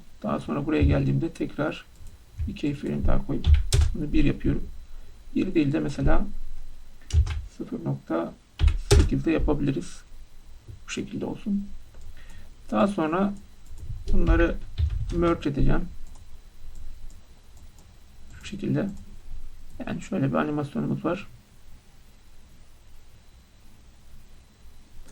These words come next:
Burada bir sıkıntımız var. O da şurada.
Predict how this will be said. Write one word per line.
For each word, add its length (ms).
Burada 220
bir 60
sıkıntımız 520
var. 120
O 140
da 100
şurada. 460